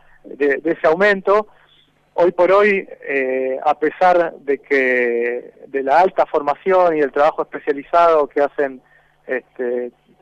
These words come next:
que hacemos esto, esta, este organismo, digamos, los trabajadores científicos, estamos cobrando salarios,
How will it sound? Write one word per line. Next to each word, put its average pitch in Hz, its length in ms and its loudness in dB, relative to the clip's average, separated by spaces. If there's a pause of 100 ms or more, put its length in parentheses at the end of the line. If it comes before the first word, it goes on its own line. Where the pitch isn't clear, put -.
(120)
que - 40 -16
hacemos 170 480 0
esto, 131 560 -6
esta, 135 560 -4
este 147 240 -6
organismo, 160 560 -2
digamos, 143 360 0 (260)
los 127 100 -10
trabajadores 160 480 -2
científicos, 196 640 -6 (360)
estamos 170 380 0
cobrando 156 920 2
salarios, 175 520 2